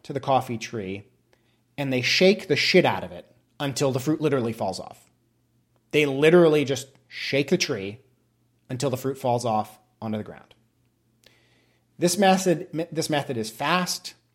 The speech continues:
it's cheap, it doesn't require a lot of man hours, but it has a ton of downsides. The biggest downside is,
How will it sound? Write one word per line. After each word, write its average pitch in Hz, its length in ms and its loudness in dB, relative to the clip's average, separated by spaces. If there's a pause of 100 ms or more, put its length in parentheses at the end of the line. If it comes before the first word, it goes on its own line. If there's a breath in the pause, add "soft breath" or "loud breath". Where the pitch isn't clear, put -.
(260)
it's - 180 -12
cheap, 180 420 0 (400)
it 113 100 -18
doesn't 151 340 -2 (460)
require 143 640 0
a 123 60 0
lot 120 260 -2
of 107 160 -8
man 117 320 -4
hours, 90 560 -10 (1160)
but 143 120 0
it 127 60 0
has 139 160 -2
a 135 40 -6
ton 190 380 -2
of 120 80 -2
downsides. 110 720 -8 (760)
The 151 100 0
biggest 190 460 4
downside 123 720 0
is, 120 460 -2